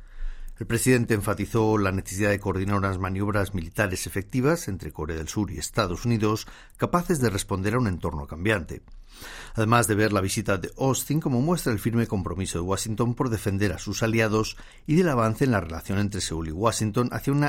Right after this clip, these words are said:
alianza estratégica global. Por su parte, Austin se comprometió a esforzarse por mejorar la disuasión extendida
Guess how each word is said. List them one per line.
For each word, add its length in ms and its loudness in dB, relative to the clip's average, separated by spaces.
alianza 460 -2
estratégica 640 -6
global. 440 -2
Por 160 0
su 160 0
parte, 300 4
Austin 380 2
se 100 -2
comprometió 600 0
a 60 2
esforzarse 520 -2
por 160 -2
mejorar 360 0
la 80 2
disuasión 420 0
extendida 680 0